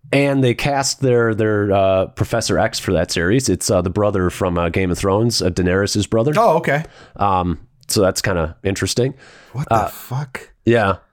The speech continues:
Speaker 1: But, um, and also apparently there was a test screening, a new test screening for, uh, Dark Phoenix, and apparently it was just as laughably bad as the first test screening that they had that prompted
Speaker 2: Yeah, I
Speaker 1: the
Speaker 2: heard
Speaker 1: reshoots.
Speaker 2: it's terrible. That's what I
Speaker 1: Yeah.
Speaker 2: heard.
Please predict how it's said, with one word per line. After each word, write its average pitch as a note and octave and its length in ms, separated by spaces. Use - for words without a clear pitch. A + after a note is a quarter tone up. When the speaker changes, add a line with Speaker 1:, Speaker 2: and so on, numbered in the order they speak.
Speaker 1:
But, A#2 300
um, G#2+ 400
and G3 240
also E3+ 400
apparently C#3+ 500
there B2+ 160
was B2+ 160
a A#2 80
test D3+ 260
screening, A#2 440
a - 20
new B2 180
test C3 240
screening A2+ 380
for, G#2 380
uh, G2+ 80
Dark G2+ 320
Phoenix, B2 480
and F#2+ 160
apparently G#2+ 400
it G#2 40
was G2+ 160
just - 300
as G2 160
laughably F#2 560
bad F2+ 320
as F#2 140
the E2 80
first G2 260
test B2+ 220
screening C#3+ 340
that C#3+ 100
they D#3 120
had D3+ 240
that - 120
prompted C#3 400
Speaker 2:
Yeah, B2 60
I C#3 80
Speaker 1:
the C3 100
Speaker 2:
heard D3+ 140
Speaker 1:
reshoots. C#3+ 280
Speaker 2:
it's D3 120
terrible. B2+ 420
That's A#2+ 200
what A#2 80
I A2 60
Speaker 1:
Yeah. A2 40
Speaker 2:
heard. A2+ 220